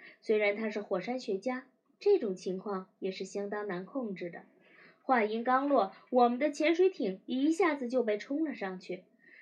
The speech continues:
伴随着我们的还有一股烟柱，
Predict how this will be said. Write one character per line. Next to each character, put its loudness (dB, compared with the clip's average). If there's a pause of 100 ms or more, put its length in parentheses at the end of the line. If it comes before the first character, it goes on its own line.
(200)
伴 6
随 2
着 4
我 4
们 -2
的 0
还 -4
有 2
一 -2
股 2 (140)
烟 -6
柱， -2